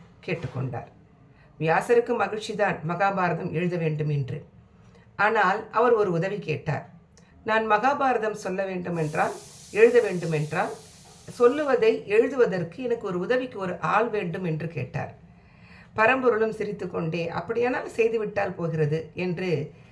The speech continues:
அருகே விளையாடிக் கொண்டிருக்கக்கூடிய விநாயக பெருமானை பார்த்து, "நீங்கள் தைரியமாக இந்த பிள்ளை-, பிள்ளையை அழைத்து கொண்டு செல்லலாம்,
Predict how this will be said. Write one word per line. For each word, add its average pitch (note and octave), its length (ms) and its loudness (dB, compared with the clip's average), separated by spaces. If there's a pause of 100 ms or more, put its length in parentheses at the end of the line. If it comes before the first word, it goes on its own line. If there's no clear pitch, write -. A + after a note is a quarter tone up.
(240)
அருகே C#4+ 340 2
விளையாடிக் A#3 400 4
கொண்டிருக்கக்கூடிய F3+ 1000 -4
விநாயக G#3 360 2
பெருமானை E3+ 500 -4
பார்த்து, D3+ 580 -8 (420)
"நீங்கள் A3 480 2 (140)
தைரியமாக G3+ 880 0 (120)
இந்த F3 440 -2
பிள்ளை-, F3+ 320 -6
பிள்ளையை G3+ 380 0
அழைத்து F3 320 -2
கொண்டு E3 520 -2 (240)
செல்லலாம், E3+ 600 -2